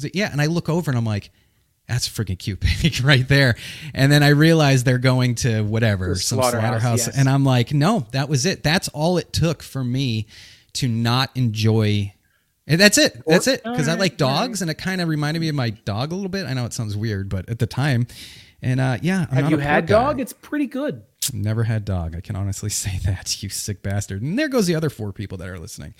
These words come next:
Speaker 1: So what,
Speaker 2: <laughs>
Speaker 1: what is new? Oh, we should probably, uh, announce we got Matt's All Right.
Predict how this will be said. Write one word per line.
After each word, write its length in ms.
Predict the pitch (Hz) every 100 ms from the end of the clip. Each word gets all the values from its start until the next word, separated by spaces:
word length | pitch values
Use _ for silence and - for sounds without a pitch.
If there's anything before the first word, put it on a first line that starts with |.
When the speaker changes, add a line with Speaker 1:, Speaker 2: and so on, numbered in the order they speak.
| - - - - - -
Speaker 1:
So 240 | - 214 196
what, 360 | 240 294 - - - -
Speaker 2:
<laughs> 140 | -
Speaker 1:
what 340 | 170 226 277
is 200 | 226 190
new? 80 | 214 214
Oh, 100 | 220
we 120 | 208
should 160 | 233
probably, 500 | 214 226 208 180 160 143 - -
uh, 180 | 143 127
announce 300 | 131 139 143
we 80 | 143
got 180 | 139 -
Matt's 400 | 139 165 196 - -
All 240 | 165 160
Right. 500 | 139 135 101 - -